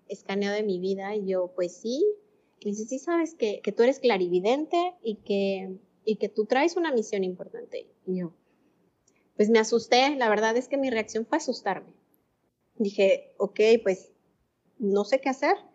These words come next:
Y me dice, Tú tienes que tomar una decisión en este momento. Tienes que tomar la decisión de sanarte y empezar a buscar,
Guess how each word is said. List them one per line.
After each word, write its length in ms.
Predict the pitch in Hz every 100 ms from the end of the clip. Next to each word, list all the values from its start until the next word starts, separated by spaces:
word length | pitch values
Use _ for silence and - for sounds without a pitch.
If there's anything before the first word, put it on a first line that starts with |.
| _ _ _ _
Y 120 | 208
me 100 | 214
dice, 180 | 214 220
Tú 120 | 262
tienes 260 | 349 381 -
que 100 | 294
tomar 440 | 226 220 233 269
una 180 | 294 262
decisión 420 | 220 208 202 208
en 100 | 208
este 200 | 196 214
momento. 460 | 208 185 170 175 180 180 _ _ _ _ _ _ _ _ _ _
Tienes 280 | - 277 302
que 100 | 294
tomar 280 | 226 226 226
la 120 | 240
decisión 420 | 214 208 - 202
de 80 | 202
sanarte 800 | 202 196 196 202 220 277 339 370
y 120 | 226
empezar 420 | 208 - - 226
a 80 | 254
buscar, 640 | 226 190 - - 196 202